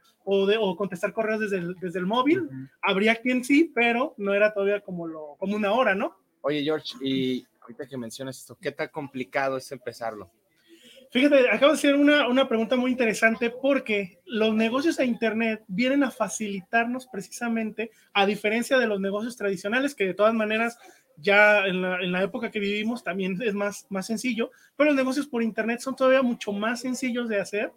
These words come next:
Speaker 1: precisamente por las características del internet. Bueno, ¿qué es el internet, no? Pues el internet es una red de computadoras que están conectadas, ¿no? En este caso, pues, están conectadas de manera mundial.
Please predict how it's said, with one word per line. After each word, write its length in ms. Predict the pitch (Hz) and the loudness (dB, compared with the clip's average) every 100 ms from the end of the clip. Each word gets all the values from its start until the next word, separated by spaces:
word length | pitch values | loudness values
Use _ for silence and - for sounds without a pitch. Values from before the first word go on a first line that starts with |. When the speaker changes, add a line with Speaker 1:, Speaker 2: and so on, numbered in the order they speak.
| _ _ _ _ | _ _ _ _
Speaker 1:
precisamente 640 | - 220 233 254 262 240 247 | 0 0 2 0 0 0 -4
por 160 | - 214 | -4 -4
las 140 | 202 | -4
características 840 | 208 190 - 202 196 233 - 208 | -6 -6 -4 -6 -6 -10 -8 -4
del 140 | 190 190 | -4 -4
internet. 520 | 180 202 208 294 302 _ _ _ _ - 247 | -4 -4 -2 -2 -4 _ _ _ _ -4 0
Bueno, 240 | 233 202 | 0 2
¿qué 80 | 311 | 2
es 100 | 311 | 2
el 120 | 320 | 2
internet, 400 | 240 - 202 202 | 2 2 0 0
no? 140 | 208 285 | -2 -4
Pues 120 | - | -4
el 100 | 190 | -4
internet 420 | 180 202 220 359 - _ _ | -2 -2 0 -2 -4 _ _
es 160 | 214 214 | -2 0
una 200 | 247 226 | 2 4
red 260 | 226 392 - - - _ - | 4 4 0 -20 -20 _ -2
de 140 | 202 | -2
computadoras 560 | 202 185 202 214 269 269 | 0 -4 0 2 2 -2
que 60 | |
están 220 | 220 226 | -4 -4
conectadas, 600 | 226 254 202 - 196 170 | -2 -2 -2 -2 -2 0
¿no? 220 | 185 247 233 | -2 -2 -2
En 100 | 202 | -4
este 200 | 208 220 | -6 -4
caso, 200 | 233 233 | -2 -2
pues, 100 | 240 | -6
están 160 | 208 | -6
conectadas 440 | 233 214 - 208 214 | -4 -4 0 0 0
de 80 | |
manera 560 | 185 185 190 202 190 170 _ _ - | -4 -4 -4 -2 -4 -8 _ _ -4
mundial. 560 | 196 202 202 196 160 | 0 2 4 4 2